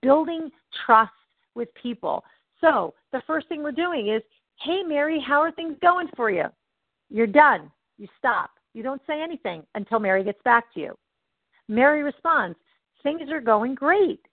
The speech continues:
How's everything with you?" "Everything's good." We continue to ask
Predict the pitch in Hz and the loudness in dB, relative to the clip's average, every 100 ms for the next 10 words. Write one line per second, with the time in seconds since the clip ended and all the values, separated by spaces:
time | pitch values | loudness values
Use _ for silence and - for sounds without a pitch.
0 | _ _ _ _ _ _ _ _ 262 262 | _ _ _ _ _ _ _ _ 4 4
1 | 262 247 240 247 247 - 302 202 165 _ | 0 -10 -12 -14 -14 -10 -6 -6 -8 _
2 | _ - 269 294 349 320 - - - - | _ -2 -2 -2 -8 -8 -10 -10 -10 -12
3 | _ 294 339 359 349 - 403 403 349 320 | _ -2 -2 -2 -14 -8 -4 -2 -2 4
4 | 262 269 | 4 4